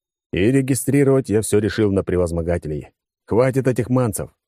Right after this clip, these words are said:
Что-то сильно меня задело даденное нам новое прозвище. Придется научить злопыхателей уму-разуму. Кстати, ни один из военных Сотрудничества не захотел перейти ко мне на службу. Не знаю, с чем это связано,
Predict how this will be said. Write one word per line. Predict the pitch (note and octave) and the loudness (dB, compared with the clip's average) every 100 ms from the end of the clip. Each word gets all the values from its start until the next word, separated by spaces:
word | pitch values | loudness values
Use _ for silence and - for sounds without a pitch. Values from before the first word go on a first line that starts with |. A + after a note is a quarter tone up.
| _ | _
Что-то | - F#2 F2+ | -10 -6 -4
сильно | - A2+ A#2 | -2 0 0
меня | A2 A2 G#2 | 0 0 0
задело | G2+ G#2 G#2 G#2 | 0 0 2 0
даденное | F2 G#2 G2 G2+ F#2+ | 0 0 0 0 0
нам | G2 F#2 C#2+ _ | 0 -2 -6 _
новое | F#2 F#2 F#2 | -2 0 0
прозвище. | E2 F#2 F#2 D2+ D2 G1+ - _ _ _ _ _ | -2 -2 -2 -4 -10 -14 -18 _ _ _ _ _
Придется | A2+ B2+ D3+ D3+ | -2 0 0 2
научить | D#3 D3+ - D3 | 0 0 0 0
злопыхателей | B2 C3 C#3 C3+ B2+ G2+ G2+ | 2 0 0 0 -2 0 0
уму-разуму. | G#2 G#2+ G2 F#2+ F#2+ D#2+ C#2 - - _ _ _ _ _ | 2 2 0 0 -2 -2 -6 -12 -20 _ _ _ _ _
Кстати, | - - F2 B1+ - _ _ | -6 -2 -2 -4 -10 _ _
ни | - | -4
один | F2 G2+ A2+ | 0 0 0
из | F#2+ | 0
военных | G2+ G#2+ G#2 F#2 E2 | 0 0 0 -2 -6
Сотрудничества | - F#2+ A#2+ C#3+ A2+ - G#1+ - _ _ | -6 -4 0 0 -2 -6 -12 -12 _ _
не | G2 A#2+ | -2 -2
захотел | G#2 F2+ C3+ C3 | -2 -2 -2 -2
перейти | F2+ D#2+ B2 | -2 -4 -4
ко | F2 | -4
мне | D#2 | -2
на | G2 D#2 | -2 -2
службу. | E2 E2 F2 D#2 _ _ _ _ _ _ - | -4 -4 -4 -6 _ _ _ _ _ _ -4
Не | F#2 | -2
знаю, | F#2+ G#2 F2+ | 0 2 0
с | D#2 | -2
чем | - G2+ F2 | -2 -2 0
это | E2 | -4
связано, | - D#3+ G#2+ D#2 C2+ | -2 -2 0 -4 -8